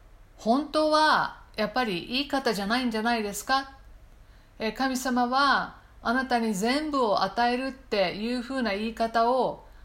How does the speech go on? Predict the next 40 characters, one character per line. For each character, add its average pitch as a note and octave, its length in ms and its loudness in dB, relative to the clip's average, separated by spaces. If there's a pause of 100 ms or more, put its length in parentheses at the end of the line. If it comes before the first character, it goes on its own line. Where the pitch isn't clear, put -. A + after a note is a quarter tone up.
(120)
あ G3+ 140 -2
の、 E3 840 -6 (100)
し - 120 -6
と C4+ 180 0
い A#3 80 -2
て、 F#3 540 -2 (160)
ほ A#3 200 0
ら、 - 340 0
食 C4 120 -2
べ C#4 100 0
ち - 80 -4
ゃ G3 40 0
い F#3 100 -2
け A#3+ 140 -4
な C4 120 -2
い B3+ 60 -2
も B3+ 140 -2
の B3+ 100 -2
が G#3 160 0
あ C4+ 80 0
る D4+ 80 -4
じ C4 80 -4
ゃ G#3 80 -2
な E3+ 140 -2
い D#3+ 40 -8
で - 120 -10
す - 100 -10
か。」 - 160 -14 (1500)
そ D4+ 220 -2
う D4+ 60 2
い D4 140 -2 (100)
う D4 80 -4
神 E4+ 360 -4
様 F#3+ 560 -4
を A#3 380 0
疑 A3 500 0
う。 F3 120 -8 (1900)
こ D#4+ 120 0
れ D#4+ 140 0
が E4 360 2